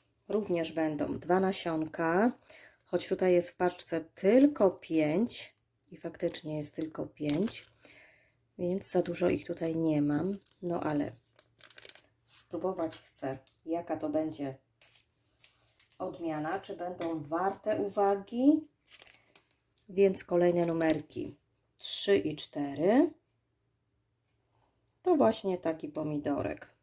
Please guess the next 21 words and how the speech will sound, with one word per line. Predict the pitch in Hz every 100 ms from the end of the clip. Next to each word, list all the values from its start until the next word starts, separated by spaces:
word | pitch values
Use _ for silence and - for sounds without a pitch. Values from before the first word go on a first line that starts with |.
| _ _ - - - _
Na | 247
końcu | 285 240 226 208
filmiku | - 185 190 226 - 175 170 165 -
pokażę | - 185 180 180
Wam, | 160 151 147
dołączę | 143 - 151 151 175 185 - 160
Wam | 147 143
kilka | - - 208 - 190
zdjęć | 175 185 185 185 185 - - - _ _ _ _ _
pomidorów | 185 180 170 165 165 160 160 -
właśnie | 156 165 160 - 156 147
z | -
tych | 240
nasion, | 220 208 226 - 254 302 320 - _ - _ - _ _
które | 233 190
tutaj | 170 180 160
się | 156 156
znajdują, | 151 147 208 220 196 175 175 175 _ _ _ _ _ _ _ _ _ _ _ _ _ _ _ _ _ _ _ _ _ _ _ _ _ _ _ _ _ _ _
które | _ 202 185 160
powinny | 160 156 185 180 165
być, | 151 156 170 - -